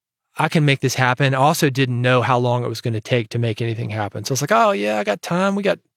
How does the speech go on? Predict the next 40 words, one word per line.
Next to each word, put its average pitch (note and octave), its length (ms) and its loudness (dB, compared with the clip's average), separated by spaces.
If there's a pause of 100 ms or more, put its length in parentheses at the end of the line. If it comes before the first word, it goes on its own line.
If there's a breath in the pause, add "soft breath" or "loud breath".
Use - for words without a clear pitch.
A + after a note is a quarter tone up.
(480)
twenty G3+ 380 2
hours G3+ 380 2
left. G#2 360 -14
We're F3 140 -2
good." G3 400 2 (640 loud breath)
<laughs> - 100 4 (800 loud breath)
And D#3 120 4
a - 20 2
side F#3+ 280 4
note D#3+ 180 4
on C#3 80 0
that, B2+ 280 0 (100)
I C#3+ 80 -2
talked F3+ 240 0
about C#3 380 0
building C#3+ 300 2
rapport C3+ 720 0 (100)
before D3+ 760 2 (120)
you C#3 200 -4
contact D3 560 0
somebody D3 680 -2 (380)
and B2 100 2
how C3+ 140 2
that C3+ 240 2
helps C#3 320 -2
with C#3+ 100 -2
the D3 140 0
interview. D3+ 400 2 (420)
I E3+ 140 2
found F#3+ 320 2
it D3+ 80 0
also C#3+ 340 0
helps C3 420 -2
to - 80 -4
hang C#3+ 200 2
out C3+ 160 2
a - 20 -2
little A#2+ 220 -6
bit A#2 200 -6
afterwards. A2 680 -6